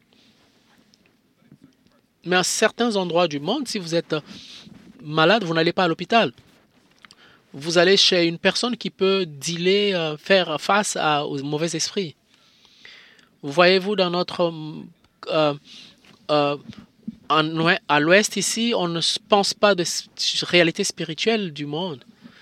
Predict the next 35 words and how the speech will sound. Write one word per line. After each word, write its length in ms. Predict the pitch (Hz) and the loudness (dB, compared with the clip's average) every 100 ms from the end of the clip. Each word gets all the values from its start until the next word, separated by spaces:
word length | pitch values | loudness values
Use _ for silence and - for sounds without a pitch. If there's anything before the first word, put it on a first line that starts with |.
| - _ - | -20 _ -4
Mais 80 | |
dans 120 | 165 175 | -2 2
d'autres 200 | 214 - | 0 0
parties 300 | 202 - 247 | -2 -2 -4
du 120 | 202 | -2
monde, 260 | 226 262 - - _ _ _ _ _ _ _ _ _ _ _ - | -2 -4 -6 -16 _ _ _ _ _ _ _ _ _ _ _ -4
ils 120 | 175 | -2
sont, 500 | - 214 214 214 - - - - | 2 4 4 2 -2 -12 -20 -6
euh, 260 | 156 170 156 - _ _ - _ | 2 2 2 -4 _ _ -20 _
ils, 160 | 185 180 | -6 -2
s'ils 280 | - 233 | 2 2
sont 160 | 208 202 | 2 2
malades, 360 | 185 190 247 202 | 4 4 4 2
ils 80 | |
vont 320 | 170 180 175 156 | -2 -2 -2 -2
ch-, 320 | - - - | 0 2 2
rechercher, 500 | - 185 190 - 233 | 2 2 0 0 0
voir 260 | 180 175 160 | 0 -2 -2
les 80 | 156 | -4
choses 240 | - 185 | -4 -4
par 160 | - 160 | -4 -4
l'esprit, 480 | 165 - 240 196 - - - - _ | -4 -6 -6 -6 -8 -20 -20 -20 _
où 140 | - 196 | 0 0
on 80 | 180 | 4
va 140 | 196 | 2
te 80 | 190 | 2
libérer 560 | 175 190 185 185 202 | 0 0 0 2 0
des, 120 | 185 165 | -2 -4
les 300 | 156 143 156 | -6 -6 -4
esprits 300 | - - 175 | -6 -6 -10
qui 140 | 180 | -8
t'ont 220 | 185 180 | -4 -4
rendu 300 | 170 170 175 | -4 -6 -4
malade. 360 | 175 165 180 127 _ _ _ _ _ | -4 -2 -2 -4 _ _ _ _ _
On, 280 | - 170 160 | -8 -6 -6